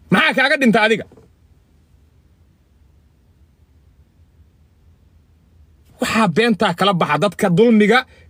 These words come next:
kala dhex taga, difaaca ku jira, uqdada iyo qabiilka iyo waxa beenta aad kala gelinaysiinna ka dhex saara. Dadka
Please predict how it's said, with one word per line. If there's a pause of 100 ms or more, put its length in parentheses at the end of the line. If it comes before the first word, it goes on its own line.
kala
dhex
taga,
difaaca
ku
jira, (280)
uqdada
iyo
qabiilka
iyo
waxa
beenta
aad
kala
gelinaysiinna (260)
ka
dhex
saara. (2500)
Dadka